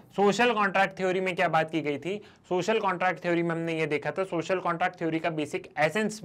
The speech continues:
बताया है मैंने। अगर आपको, अगर आपने वो थ्योरी नहीं पढ़ी है, तो क्लास इलेवेंथ की प्लेलिस्ट में जाके चेक कर सकते हैं, आपको मैग्नेट ब्रेन्स पे ही मिल जाएगी।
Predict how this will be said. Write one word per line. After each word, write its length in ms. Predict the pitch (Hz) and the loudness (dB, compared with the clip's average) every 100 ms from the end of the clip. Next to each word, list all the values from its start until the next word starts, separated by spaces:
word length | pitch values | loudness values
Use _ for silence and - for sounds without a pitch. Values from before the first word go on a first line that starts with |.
| 147 | -4
बताया 400 | 143 135 135 139 | 0 4 4 4
है 100 | 143 | 2
मैंने। 280 | 139 127 135 | 0 -2 -2
अगर 280 | 139 143 147 | 0 2 2
आपको, 340 | - 131 - 165 | -2 -4 0 0
अगर 200 | 147 151 | 2 2
आपने 260 | 131 151 | 0 -2
वो 120 | 147 156 | -4 -4
थ्योरी 300 | 156 151 151 | -2 -2 -2
नहीं 280 | 110 139 | -4 -4
पढ़ी 240 | 147 147 131 | -2 -2 -2
है, 280 | 139 175 175 - - 175 | -4 -4 -4 -16 -6 -2
तो 60 | |
क्लास 360 | 175 165 170 165 | 2 4 4 2
इलेवेंथ 320 | 147 147 165 | 0 0 -4
की 120 | 170 | -6
प्लेलिस्ट 460 | 160 151 143 151 170 | -2 0 0 -2 -4
में 60 | |
जाके 280 | 151 135 165 | -2 -2 -4
चेक 320 | 160 190 190 | -4 -2 -2
कर 120 | 165 135 | -2 -2
सकते 340 | 139 - 147 | -4 -6 -6
हैं, 60 | 147 | -6
आपको 180 | - | -4
मैग्नेट 360 | 139 123 123 139 | -4 -2 -2 -4
ब्रेन्स 280 | 123 123 123 | -4 -6 -6
पे 100 | 135 | -6
ही 120 | 135 | -4
मिल 160 | 120 104 | -4 -4
जाएगी। 340 | 104 95 101 | -6 -6 -10